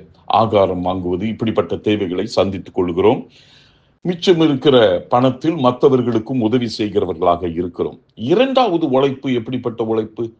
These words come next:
ஆவிக்குரிய உழைப்பு. மற்றவர்களுக்கு சுவிசேஷம் சொல்லுவது, வேத ஆராய்ச்சி நடத்துவது, வேதாகமத்தை கற்றுக் கொடுப்பது, இப்படிப்பட்ட உழைப்பு. கிறிஸ்தவர்கள், அன்பானவர்களை, சோம்பேறியாக இருக்கவே கூடாது.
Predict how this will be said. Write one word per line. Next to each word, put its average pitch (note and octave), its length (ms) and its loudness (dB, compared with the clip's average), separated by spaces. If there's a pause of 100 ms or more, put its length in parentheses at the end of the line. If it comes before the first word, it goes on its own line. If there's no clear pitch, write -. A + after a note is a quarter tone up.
(160)
ஆவிக்குரிய C3 560 -2
உழைப்பு. F2 400 -8 (680)
மற்றவர்களுக்கு A2 680 2
சுவிசேஷம் G2 680 -6
சொல்லுவது, F#2 460 -6 (100)
வேத C3 360 2
ஆராய்ச்சி F#2+ 540 2
நடத்துவது, F2+ 640 -6
வேதாகமத்தை G#2 800 0
கற்றுக் F#2+ 360 -8
கொடுப்பது, F2+ 420 -6 (460)
இப்படிப்பட்ட G#2 540 -2
உழைப்பு. E2+ 440 -2 (720)
கிறிஸ்தவர்கள், C#3+ 640 2
அன்பானவர்களை, G#2 640 0
சோம்பேறியாக G#2 800 0 (140)
இருக்கவே F#2 480 -4
கூடாது. E2 420 -6